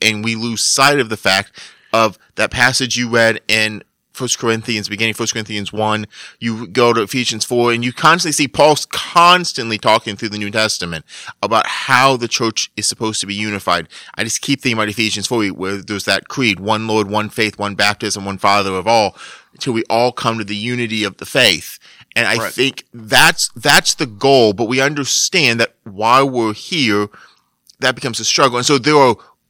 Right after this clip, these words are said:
Speaker 1: legitimate reasons why that can occur. But the challenge for us is, is that we make sure that the reasons why are the legitimate reasons and not the trivial ones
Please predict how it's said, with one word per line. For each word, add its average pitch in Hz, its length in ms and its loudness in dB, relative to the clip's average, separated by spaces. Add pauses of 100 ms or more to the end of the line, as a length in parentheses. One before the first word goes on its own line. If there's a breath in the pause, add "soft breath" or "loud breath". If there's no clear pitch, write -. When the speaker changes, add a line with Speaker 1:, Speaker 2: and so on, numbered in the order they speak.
(500)
Speaker 1:
legitimate 143 680 2
reasons 135 440 -2
why 120 220 4
that 113 260 0
can 110 240 -4
occur. 95 360 -4 (300 loud breath)
But 127 120 -8
the 120 80 -4
challenge 156 440 2
for - 140 -4 (140)
us 147 280 2
is, 113 200 2
is 113 120 -4
that 104 120 -2
we 117 120 -6
make 131 260 -2
sure 135 160 -2
that 117 160 0 (120)
the 117 140 -10
reasons 135 580 -4
why 113 460 4 (340 loud breath)
are 120 120 2
the 117 100 -4
legitimate 117 500 -2
reasons 104 380 -6
and 110 160 -6
not 123 220 2
the 165 80 -6
trivial 110 480 0
ones 98 360 -2